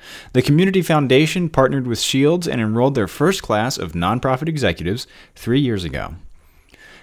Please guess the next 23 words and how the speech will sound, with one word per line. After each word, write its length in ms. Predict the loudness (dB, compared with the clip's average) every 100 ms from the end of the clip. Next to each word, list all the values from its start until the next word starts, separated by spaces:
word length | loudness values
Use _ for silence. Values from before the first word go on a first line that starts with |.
| 4
In 80 |
addition 340 | 6 8 6 4
to 100 | 4
the 100 | 4
classes 560 | 6 6 6 4 2 4
and 140 | 2
individual 500 | 2 4 2 2 0
coaching 340 | 2 2 2
in 100 | 0
the 60 | 0
program, 460 | 0 0 2 0 0
nonprofit 720 | 4 6 6 4 2 2 0
leaders 300 | 0 -2 -2
can 160 | -2 2
get 160 | 2
together 340 | 2 0 2 0
to 140 | -4
talk 380 | 0 2 2 0
and 240 | -4 0
learn 240 | 0 0 0
from 180 | -4 -6
each 160 | -4
other. 260 | -6 -6